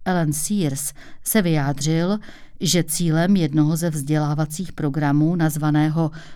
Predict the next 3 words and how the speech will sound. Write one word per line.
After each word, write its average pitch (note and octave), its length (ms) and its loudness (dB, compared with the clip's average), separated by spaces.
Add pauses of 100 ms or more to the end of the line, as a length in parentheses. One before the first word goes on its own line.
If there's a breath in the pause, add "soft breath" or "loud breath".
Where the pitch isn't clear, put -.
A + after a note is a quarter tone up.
Blackstone G3+ 1000 2
Legal D#3 480 2
Fellowship C3+ 760 -2